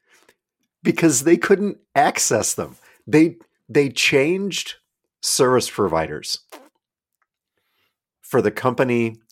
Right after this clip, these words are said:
that encrypts their email. So they encrypted all of their emails for the last three years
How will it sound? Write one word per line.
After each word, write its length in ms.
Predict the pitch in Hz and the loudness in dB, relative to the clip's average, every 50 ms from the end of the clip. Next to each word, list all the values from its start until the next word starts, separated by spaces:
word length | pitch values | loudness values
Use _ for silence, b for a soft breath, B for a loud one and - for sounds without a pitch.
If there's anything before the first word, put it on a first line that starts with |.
| _ _ - | _ _ -8
that 240 | 104 104 113 104 - | -4 -2 -2 -2 -2
encrypts 800 | 113 110 101 90 - - - - 113 117 120 120 - - - - | -2 -4 -4 -4 -8 -10 -10 -6 -2 -2 -2 -2 -4 -6 -6 -2
their 260 | - 113 107 104 107 | 2 2 2 2 2
email. 560 | - 101 101 104 95 85 80 80 - - _ _ _ _ _ _ _ _ _ _ _ _ _ _ _ b b b b b b b b b b b _ _ _ _ _ _ _ _ _ | 0 -2 -4 -4 -4 -4 -6 -8 -12 -14 _ _ _ _ _ _ _ _ _ _ _ _ _ _ _ b b b b b b b b b b b _ _ _ _ _ _ _ _ _
So 280 | - - - - 123 107 | -10 -4 2 4 4 6
they 220 | 92 123 113 113 | 6 6 4 4
encrypted 720 | 113 113 107 95 - - - 135 160 170 170 - 196 180 147 - - _ _ _ - | 4 0 -2 -4 -8 -6 -2 -2 -2 0 0 0 0 0 -2 -4 -12 _ _ _ 0
all 380 | 107 110 123 131 143 147 151 156 | 4 6 6 6 6 6 6 4
of 120 | 143 117 | 4 4
their 180 | 135 120 113 107 | 4 2 2 2
emails 540 | 113 123 135 127 107 85 76 76 - - | 0 -2 -2 -2 -4 -4 -6 -8 -12 -12
for 100 | - - | -10 -8
the 100 | 110 92 | -4 -2
last 480 | 92 92 95 92 92 92 - - - _ _ _ _ _ _ _ _ _ _ _ _ _ _ | 0 0 2 2 0 0 -2 -4 -10 _ _ _ _ _ _ _ _ _ _ _ _ _ _
three 420 | - - - - 87 95 110 110 | -20 -20 -16 -8 -4 -2 -2 -2
years 580 | 101 95 104 98 90 80 - - - - - | 0 0 2 2 0 -2 -4 -8 -8 -8 -8